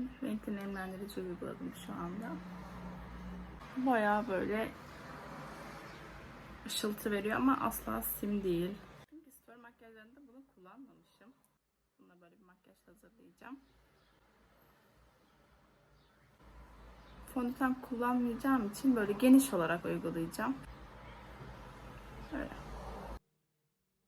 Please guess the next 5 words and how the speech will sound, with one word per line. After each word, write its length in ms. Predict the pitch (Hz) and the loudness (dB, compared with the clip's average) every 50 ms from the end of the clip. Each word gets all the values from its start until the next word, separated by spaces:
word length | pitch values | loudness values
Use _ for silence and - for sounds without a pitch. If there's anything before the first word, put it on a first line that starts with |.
| _ _ _ _ _ _ 247 247 _ _ - - - - 233 | _ _ _ _ _ _ _ _ _ _ -20 -20 -14 -8 -8
Ben 160 | 226 226 226 | -6 -4 -4
bununla 380 | 226 226 226 226 220 220 208 - - 220 - | -4 -4 -6 -4 -6 -6 -6 -8 -14 -12 -6
fondöten 480 | - 214 196 196 208 208 208 196 202 175 | -4 -2 -2 -2 -4 -4 -4 -4 -4 -4
de 40 | 175 208 - - | -6 -8 -10 -10
sürüyorum. 480 | - 202 175 175 175 175 175 196 240 | -8 -6 -4 -2 -2 -2 -2 -2 -4